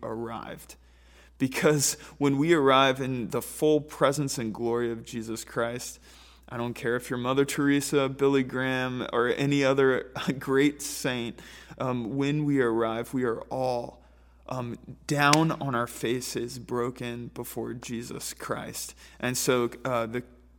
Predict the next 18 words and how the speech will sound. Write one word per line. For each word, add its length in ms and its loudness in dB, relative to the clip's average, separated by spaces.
conforming 840 -2
into 280 -6
the 160 0
image 320 -6
of 100 -10
Jesus 340 -6
is 120 -8
not 200 -4
something 380 -8
that 160 -6
we 180 -8
achieve 680 -4
and 180 -6
that 180 -6
we 100 -4
finish. 600 -6
It's 160 -8
something 600 -6